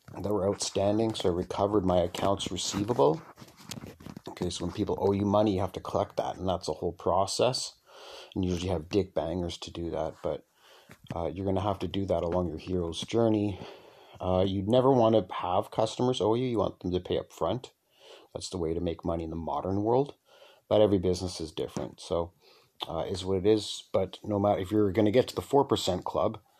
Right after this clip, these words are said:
of business, you're gonna have to do accounts receivable, or you're gonna come across it, uh, at some point, accounts recoverable, debt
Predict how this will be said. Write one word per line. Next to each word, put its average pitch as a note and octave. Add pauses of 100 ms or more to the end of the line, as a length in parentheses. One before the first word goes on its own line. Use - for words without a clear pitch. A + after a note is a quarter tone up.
(180)
of F2
business, F#2
you're G2
gonna F#2
have F2+
to -
do F#2
accounts -
receivable, E2+
or G2
you're G2
gonna F#2+
come F2+
across F2+
it, - (680)
uh, E2 (340)
at -
some D#2+
point, E2+ (600)
accounts -
recoverable, D#2+ (460)
debt F2+